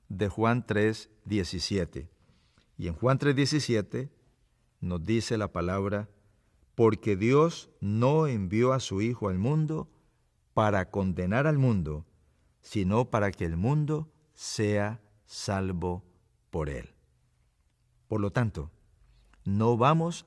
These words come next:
a temer al juicio si tenemos a Jesús. Él es nuestro abogado y vamos a tener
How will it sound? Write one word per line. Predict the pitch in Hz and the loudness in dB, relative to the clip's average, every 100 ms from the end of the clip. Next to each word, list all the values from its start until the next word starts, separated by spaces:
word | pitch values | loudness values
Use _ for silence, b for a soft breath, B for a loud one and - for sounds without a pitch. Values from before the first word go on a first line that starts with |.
| _ | _
a | - 95 | -8 -6
temer | - 90 90 113 147 - | -4 -2 0 0 -2 -4
al | 113 98 | -6 -4
juicio | - 107 - 71 - _ _ _ _ _ _ _ | -2 -2 -4 -10 -14 _ _ _ _ _ _ _
si | - - - | -18 -10 -6
tenemos | 92 - 90 120 151 160 | -6 -4 -2 0 -2 -4
a | 117 | -4
Jesús. | 95 82 82 69 - - _ _ _ _ _ _ _ _ _ | -6 -6 -8 -10 -12 -20 _ _ _ _ _ _ _ _ _
Él | 110 117 120 | 2 4 4
es | 120 | 2
nuestro | 120 - 117 | -2 -2 -2
abogado | 107 92 85 67 78 - _ _ _ _ _ _ _ - | -2 -2 -4 -6 -10 -18 _ _ _ _ _ _ _ -6
y | 101 | -2
vamos | 87 101 113 110 | 2 2 0 -4
a | 92 | -6
tener | 90 87 92 92 | -4 -4 -4 -6